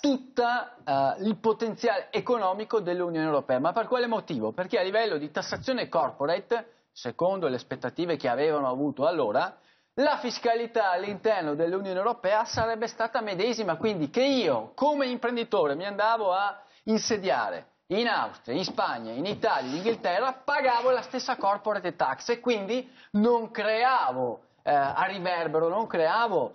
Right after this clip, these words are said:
differenziazione, non creavo competizione tra i paesi. La competizione sarebbe rimasta solo a livello di tassa-,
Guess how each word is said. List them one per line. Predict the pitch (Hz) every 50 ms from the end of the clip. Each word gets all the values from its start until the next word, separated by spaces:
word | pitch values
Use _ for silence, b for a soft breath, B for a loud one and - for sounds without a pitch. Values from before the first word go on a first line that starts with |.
| B B
differenziazione, | 170 170 175 214 170 - - 196 190 190 185 180 175 - 190 165 160 - - 170 160 156 156 156 147
non | 160 180 165
creavo | 170 170 190 233 247 -
competizione | - 233 202 - 202 190 202 185 - - 196 190 185 165
tra | 180 165
i | 160
paesi. | 160 165 151 131 120 113 104 107 101 b b b b b -
La | 190 240 277 -
competizione | - 269 226 - 277 262 294 277 269 - 269 277 294 285
sarebbe | 269 - 240 220 208 190 175 202
rimasta | 240 254 226 196 185 196 - -
solo | 233 - - 180 190
a | 202
livello | 202 185 160 165 208
di | 214 190 170
tassa-, | - - 196 180 - - - -